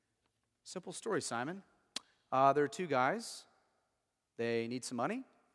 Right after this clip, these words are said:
So there's a money lender. One borrows five hundred days' wages, one borrows fifty.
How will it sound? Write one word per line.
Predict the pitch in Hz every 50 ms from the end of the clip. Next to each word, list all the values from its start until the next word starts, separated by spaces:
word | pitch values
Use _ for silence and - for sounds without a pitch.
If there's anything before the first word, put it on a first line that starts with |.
| _ _ _
So | - - 127
there's | 127 120 113
a | 113
money | 117 127 147
lender. | 160 170 180 185 202 233 269 240 - _ _ _ _ _ _
One | - 117 127 135 139 139 139
borrows | 127 131 127 135 139 139 139 131 -
five | - - 131 131 139 139
hundred | 156 147 143
days' | 156 156 151 143
wages, | 156 160 156 151 160 165 156 143
one | 131 123 127
borrows | 120 127 127 127 123 -
fifty. | - 156 143 - - 202 208 180